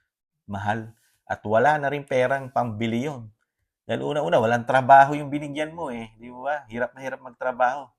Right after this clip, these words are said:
Eh di, wala rin. Nonsense din yung ayuda mo. Nagbigay ka lang pang isang linggo. Di ba?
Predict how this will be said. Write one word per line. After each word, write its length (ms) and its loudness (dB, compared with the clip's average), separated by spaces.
Eh 140 -6
di, 240 -4
wala 340 6
rin. 140 -2
Nonsense 560 -4
din 240 -12
yung 60 -14
ayuda 420 -2
mo. 180 -12
Nagbigay 400 -6
ka 80 0
lang 140 -2
pang 120 0
isang 240 -4
linggo. 460 -10
Di 160 -14
ba? 240 -14